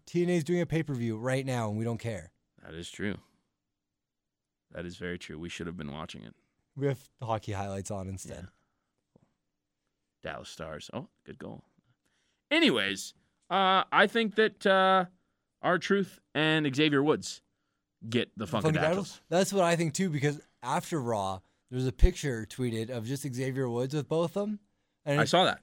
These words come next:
Speaker 1: And he's like, the new nickname for Xavier Woods is, like, Mister Steal Your Girl or something like that.
Speaker 2: I kinda like that, actually.
Speaker 1: I love
Speaker 2: That's
Speaker 1: Xavier
Speaker 2: pretty
Speaker 1: Woods.
Speaker 2: funny. He's great.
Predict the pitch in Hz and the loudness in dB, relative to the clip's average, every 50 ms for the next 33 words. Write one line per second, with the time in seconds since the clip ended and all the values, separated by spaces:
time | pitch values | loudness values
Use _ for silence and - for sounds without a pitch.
0 | _ _ _ 170 170 170 165 156 151 160 160 156 135 143 139 139 147 156 160 170 | _ _ _ 0 2 2 2 2 2 2 0 0 0 -4 -4 0 2 4 4 6
1 | 170 165 160 160 - - 160 151 139 - 147 143 139 110 135 139 131 135 135 131 | 4 4 2 2 0 0 0 -2 0 0 0 0 0 2 0 0 2 0 0 0
2 | 127 127 120 131 120 123 120 113 - _ _ _ _ - 143 143 - - 147 135 | 0 0 0 0 0 0 -2 -2 -6 _ _ _ _ 0 0 0 0 0 -2 -2
3 | - - - 139 131 131 135 131 127 104 117 120 113 120 127 131 135 135 131 - | -2 -2 0 0 2 2 2 0 0 0 -2 0 0 2 2 2 2 0 0 -2
4 | 147 135 139 139 139 139 131 120 143 143 143 - - - - - - _ _ _ | -2 -2 0 0 0 -2 -2 -2 -2 -2 -2 -4 -6 -12 -18 -20 -20 _ _ _
5 | - - _ _ _ _ _ - - - _ - 156 160 - 190 190 165 170 185 | -20 -20 _ _ _ _ _ -20 -20 -16 _ -2 -2 2 4 4 6 6 6 6
6 | - - 131 117 113 110 107 107 - - 117 135 175 202 208 185 160 156 147 147 | 6 6 6 8 8 8 8 6 4 4 4 6 6 6 4 4 2 2 4 4
7 | 143 143 139 131 120 110 123 165 151 135 165 160 135 127 123 214 202 170 151 113 | 4 4 4 2 -2 -4 -4 0 2 4 4 4 4 4 4 6 6 6 6 6
8 | 110 175 170 151 117 - - - - _ - 139 151 127 - 123 110 104 90 - | 6 4 4 4 2 0 -4 -10 -20 _ 2 2 2 2 2 2 2 2 2 0
9 | - | -4